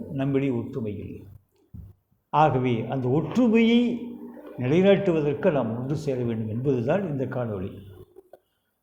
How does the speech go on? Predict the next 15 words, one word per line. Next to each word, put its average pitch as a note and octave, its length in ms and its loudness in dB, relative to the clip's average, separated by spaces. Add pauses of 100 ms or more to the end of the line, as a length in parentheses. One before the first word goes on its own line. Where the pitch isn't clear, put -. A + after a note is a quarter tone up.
(640)
நானும் F#3+ 380 4
ஐம்பது F#3 440 4
காணொளியில் G#3 540 6
சொல்லிட்டேன். C#3+ 500 0 (880)
ஓரளவுக்கு A3 760 6 (1040)
எனது D3+ 600 4 (160)
நண்பர்கள், D#3 480 2
எதிரிகள் B2+ 380 2
எல்லாம் D#3 560 0 (840)
அந்த D#3 220 2
மனதிலே F#3+ 540 6
அந்த C3 360 4
ஆய்வு C#3 520 4 (300)
எண்ணம் C#3+ 400 0
இருக்குது. C3+ 560 -2